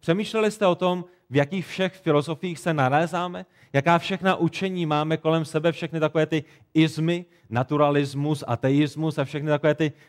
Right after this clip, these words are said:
to, co končí tím ismem, eh, většina z toho jsou filozofie, které se na nás tlačí a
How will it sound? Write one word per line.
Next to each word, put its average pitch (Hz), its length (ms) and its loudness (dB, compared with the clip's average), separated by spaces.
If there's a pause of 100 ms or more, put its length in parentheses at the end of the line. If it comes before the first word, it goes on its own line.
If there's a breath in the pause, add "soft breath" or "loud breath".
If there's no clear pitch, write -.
to, 139 100 -2
co 156 120 -4
končí 151 320 -4
tím 156 260 -4
ismem, 147 520 -2
eh, 120 500 0
většina 160 380 0
z - 100 -10
toho 180 180 2
jsou 180 260 0
filozofie, 175 720 0
které 147 260 2
se 170 140 -2
na 175 80 0
nás 170 280 -2
tlačí 151 400 0
a 143 60 -2